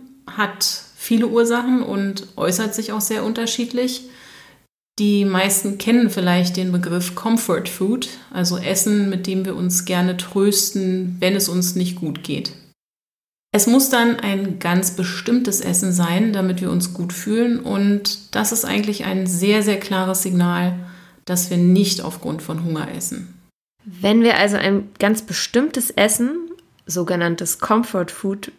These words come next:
Speaker 2: brauchen, um unseren Hunger zu stillen, dann entspricht das also eher nicht dem intuitiven Essen.
Speaker 1: Richtig,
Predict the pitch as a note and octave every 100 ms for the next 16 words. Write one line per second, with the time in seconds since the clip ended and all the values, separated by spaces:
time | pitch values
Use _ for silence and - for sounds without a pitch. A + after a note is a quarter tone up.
0 | - E3+ F3 F#3 A3+ A#3 D4 - _ -
1 | _ G3+ G#3 A3 A3 A3 A3 A#3 B3 B3
2 | - - - A#3+ B3 B3+ - - _ _
3 | _ _ G3+ A3 A3 G#3+ - A3+ G#3+ G#3+
4 | G#3 G3 F#3+ - F#3+ F#3+ G3 - F#3 G#3+
5 | A3 E3 D#3+ D#3 - D#3+ D3+ D3+ D#3+ D#3
6 | D3+ D#3 D3+ - _ _ _ _ - F#3+
7 | F3+ F3 E3+